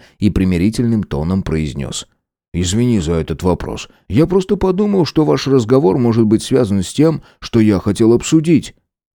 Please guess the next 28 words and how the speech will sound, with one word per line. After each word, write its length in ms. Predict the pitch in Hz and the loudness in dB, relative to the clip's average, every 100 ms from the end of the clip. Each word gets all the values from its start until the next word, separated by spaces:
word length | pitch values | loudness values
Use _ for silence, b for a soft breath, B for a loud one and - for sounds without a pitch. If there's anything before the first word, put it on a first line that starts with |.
| - | -2
«А 320 | 101 98 98 | 0 2 2
что 560 | 92 - - _ 156 131 | -2 -8 -12 _ 0 0
ты 120 | 90 | -2
хотел 400 | - 90 92 85 | -4 -4 -2 -2
обсудить?» 580 | 87 - 101 95 90 - _ _ _ _ _ - | -2 -4 -2 -2 -4 -8 _ _ _ _ _ -6
«Дело 320 | 85 117 127 | 2 4 4
вот 280 | 101 90 - | 4 0 -2
в 60 | |
чем». 340 | - 110 - - _ _ - | -8 -10 -12 -18 _ _ -4
Хиллари 400 | 104 104 104 110 | 0 2 2 0
помялся. 640 | 107 101 87 64 - - - _ - | 0 -2 -2 -6 -10 -16 -20 _ -8
«Мы 260 | 78 92 104 | -2 0 2
недолюбливаем 1000 | 117 113 113 95 87 82 92 98 95 87 | 2 4 4 4 2 2 2 2 2 -2
друг 260 | 69 85 | -4 -4
друга. 440 | 76 101 - 80 b b b | -4 -6 -8 -12 b b b
Это, 300 | 87 143 180 | 0 2 2
похоже, 480 | 160 123 120 113 110 | 0 0 2 2 2
навсегда. 680 | 107 90 98 85 71 73 b b - | 0 0 -2 -2 -4 -8 b b -6
Но 120 | 95 | -4
сейчас 520 | - 104 - 156 127 | -4 -4 0 0 0
так 220 | - 90 87 | -2 -4 -4
уж 160 | - | -8
получилось. 720 | - 98 107 - 92 65 - - _ | -2 0 0 0 -2 -2 -8 -18 _
Мы 200 | 87 101 | -2 -2
плывем 440 | 101 113 107 123 | 4 4 4 2
в 80 | 104 | 2
одной 280 | 104 107 117 | 2 2 2
лодке». 600 | 123 127 92 - 71 | 4 4 2 -2 -8